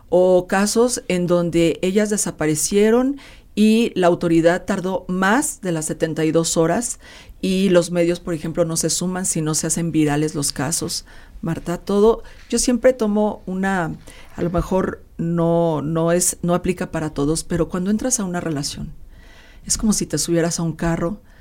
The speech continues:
donde él va manejando. ¿Qué pasa si él acelera? Te provoca angustia. ¿Y qué tal si se pasa los topes? Entonces ahí te empiezas a alertar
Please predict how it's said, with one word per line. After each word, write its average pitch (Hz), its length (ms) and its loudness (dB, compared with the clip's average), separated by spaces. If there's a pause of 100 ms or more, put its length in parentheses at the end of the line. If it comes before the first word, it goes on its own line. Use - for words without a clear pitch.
(280)
donde 160 480 0 (140)
él 220 400 0
va 170 80 -2
manejando. 143 560 -6 (1080)
¿Qué 214 140 0
pasa 214 600 -2 (140)
si - 260 2
él 180 100 2
acelera? 147 640 -4 (380)
Te 165 100 -4
provoca 160 440 -2
angustia. 156 560 -6 (640)
¿Y - 80 -4
qué 220 120 4
tal 226 380 0 (100)
si - 220 -2
se 180 140 -2
pasa 185 280 -2
los 190 300 -2
topes? - 640 -4 (180)
Entonces 185 420 -2
ahí 180 180 0
te 175 120 -6
empiezas 202 480 -4
a 214 40 -8
alertar 151 640 -4